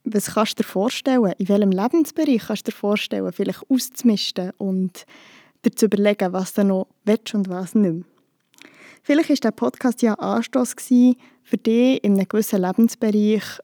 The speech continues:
anfangen aufzuräumen oder anfangen, dir Gedanken zu machen. Und denk dran, Minimalismus ist optional. Es gibt Menschen, die viele Sachen um sich herum brauchen, für Inspiration zu bekommen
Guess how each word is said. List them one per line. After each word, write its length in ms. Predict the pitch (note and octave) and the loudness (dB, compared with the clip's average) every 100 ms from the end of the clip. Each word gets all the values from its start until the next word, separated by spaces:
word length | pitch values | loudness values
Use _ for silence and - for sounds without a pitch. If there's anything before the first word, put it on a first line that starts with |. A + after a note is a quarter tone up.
| - | -4
anfangen 320 | G3 F#3+ F3 - | -2 -2 -4 -2
aufzuräumen 720 | C#4+ - - C4+ C4+ C#4 A#3+ | -2 -4 -2 4 6 6 4
oder 200 | F#3+ F#3 | 0 -4
anfangen, 320 | F#3 G3 G3+ - | -4 -4 -4 -6
dir 60 | - | -4
Gedanken 540 | F3+ F3 F#3 B3 C#4+ | -2 -2 -2 -2 -4
zu 120 | - C4+ | 0 0
machen. 360 | C4+ - D4+ D4+ _ - | 0 -4 -8 -8 _ 0
Und 500 | A3 G#3+ G#3+ - - | 4 4 4 0 -2
denk 280 | G#3 A3+ - | 0 0 0
dran, 200 | F3 E3+ - | -4 -2 6
Minimalismus 680 | A3+ A3+ G3+ G#3 B3+ A3 | 8 8 6 4 2 0
ist 140 | - - | -6 -6
optional. 600 | G3+ - - G3+ F3+ - G3+ _ _ _ _ _ _ _ | -6 -6 -6 -4 -4 -8 -18 _ _ _ _ _ _ _
Es 200 | B3+ - | 2 2
gibt 180 | B3+ - | 0 4
Menschen, 540 | G#3 B3+ C4+ C#4+ C#4 - | 6 6 6 4 2 0
die 340 | G#3 G3 F#3 F3+ - _ _ _ _ _ | -2 2 0 -2 -8 _ _ _ _ _
viele 420 | - - C#4 C#4+ | -14 2 4 4
Sachen 420 | C#4 B3 A#3 - A#3 | 4 0 -2 -4 -4
um 140 | G#3 | -4
sich 140 | G3+ | -6
herum 260 | - A3 A3+ | -2 2 2
brauchen, 440 | G#3+ G#3 B3 - B3 | 0 -2 -2 -4 -4
für 140 | G3 | -2
Inspiration 760 | F#3+ F#3 - F3+ E3+ - F#3+ G3+ | -4 -4 -2 -2 -4 -4 -4 -4
zu 80 | - | -8
bekommen 520 | - A3 B3 C#4 | -6 0 4 4